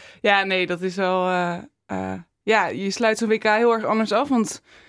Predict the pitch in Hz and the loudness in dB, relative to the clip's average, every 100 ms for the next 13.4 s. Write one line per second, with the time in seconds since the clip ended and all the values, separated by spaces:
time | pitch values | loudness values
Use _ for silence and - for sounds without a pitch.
0 | - - _ 214 208 226 220 220 220 202 | -20 -20 _ -2 2 4 4 2 2 2
1 | 202 208 202 185 190 202 196 208 208 202 | 2 2 0 -2 -2 2 2 4 2 2
2 | 175 220 214 202 190 190 202 208 - - | 2 2 4 2 2 0 0 -2 -2 -4
3 | 233 - 190 185 185 165 196 247 233 _ | -4 -2 -2 0 -2 -2 -2 -2 -6 _
4 | 277 285 349 - - - - 190 185 185 | 0 2 0 -4 -20 -20 -6 -2 0 0
5 | 180 - - _ _ - 220 180 196 - | -4 -8 -20 _ _ -2 2 4 2 4
6 | 262 254 247 - - - 214 208 208 220 | 6 6 4 0 -6 -4 0 2 2 0
7 | 190 196 208 202 185 196 185 196 208 269 | 0 2 2 2 2 0 0 2 2 0
8 | 240 220 226 254 330 262 208 185 - - | -2 0 2 2 4 2 2 0 -2 -4
9 | 180 175 170 - 185 220 214 202 208 202 | -2 -2 -6 -10 -2 0 2 2 0 -2
10 | 214 277 - - 185 175 175 - _ _ | 0 0 -2 -6 -4 -4 -6 -8 _ _
11 | _ _ _ _ - 196 180 175 202 202 | _ _ _ _ -2 0 0 0 -2 0
12 | 208 180 180 175 185 185 190 180 190 170 | 0 0 0 0 0 0 0 0 2 2
13 | 165 175 170 247 | 0 0 0 -2